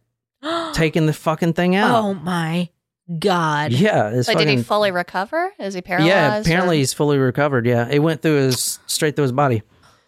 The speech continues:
Speaker 2: But I'm not gonna show you that video on this, man. It's too depressing.
Speaker 1: No, I'll
Speaker 2: But I
Speaker 1: probably
Speaker 2: do wanna
Speaker 1: start
Speaker 2: cover this.
Speaker 1: crying.
Speaker 2: I do wanna cover this because w-, of one reason. If this, if you're in the U K, a couple of these cases happen there, wherever.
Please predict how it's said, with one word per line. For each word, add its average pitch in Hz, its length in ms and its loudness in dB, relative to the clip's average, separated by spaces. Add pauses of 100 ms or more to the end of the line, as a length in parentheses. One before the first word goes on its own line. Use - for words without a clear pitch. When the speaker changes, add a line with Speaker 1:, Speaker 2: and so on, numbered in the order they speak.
(380)
Speaker 2:
But 165 60 2
I'm 196 80 2
not 208 120 2
gonna 202 120 2
show 196 140 0
you 180 100 4
that 156 140 4
video 139 260 2
on 120 80 2
this, 113 240 0
man. 110 280 0 (200)
It's - 160 -10
too 147 120 0
depressing. 120 520 0
Speaker 1:
No, 220 120 0
I'll 208 180 -2
Speaker 2:
But 202 100 -4
I 190 60 4
Speaker 1:
probably 214 160 4
Speaker 2:
do 302 100 2
wanna 302 160 2
Speaker 1:
start - 40 -8
Speaker 2:
cover 262 300 2
this. 156 240 2
Speaker 1:
crying. 202 160 2
Speaker 2:
I 190 40 -4
do 262 100 2
wanna 269 140 2
cover 247 280 2
this 196 180 2
because 202 300 2
w-, 175 180 -2
of 190 160 2
one 233 200 2
reason. 226 460 2
If 208 180 0
this, 269 300 0
if 202 180 2
you're 277 120 2
in 262 60 2
the 233 80 2
U 226 140 2
K, 226 400 2
a 165 120 -2
couple 214 220 0
of 196 60 -2
these 196 160 0
cases 185 440 0 (240)
happen 190 440 0
there, 170 320 2
wherever. 208 800 0